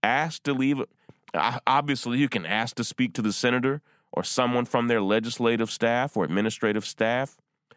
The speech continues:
As always, even when you're calling Republicans that you may think you loathe,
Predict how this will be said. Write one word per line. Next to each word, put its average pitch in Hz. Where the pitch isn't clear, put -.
As 147
always, 117
even 123
when 135
you're 131
calling 123
Republicans 123
that 113
you 113
may 123
think 131
you 123
loathe, 98